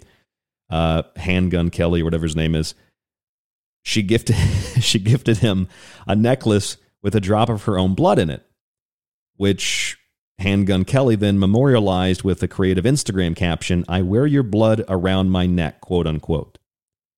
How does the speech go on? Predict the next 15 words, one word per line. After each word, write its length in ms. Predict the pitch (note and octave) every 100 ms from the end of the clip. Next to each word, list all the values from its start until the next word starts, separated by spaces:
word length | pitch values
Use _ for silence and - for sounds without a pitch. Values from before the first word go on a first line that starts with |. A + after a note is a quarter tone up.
| _ _ _ _ _ _ _ _ _ -
Again, 440 | A2+ G3 G2+ C#2
maybe 220 | G#2+ A2
you 160 | A2 G#2
think, 420 | G2 G#2 F#2 -
"Well, 300 | C#3+ C3+ B2+
it's 180 | A2 -
just 400 | - G2+ F#2 -
a 80 | F2+
one-time 760 | F2 G2+ G2+ F#2+ G2 F#2 F#2+ F2
thing, 560 | - G2 F#2+ F#2 F#2
some 260 | - F2 F2
celebrities 640 | - F#2 F#2 F#2 F#2 F2
looking 340 | F2+ - F#2 E2
for 200 | F#2+ F#2
publicity," 680 | F2 F2+ F#2 G2 F#2 F2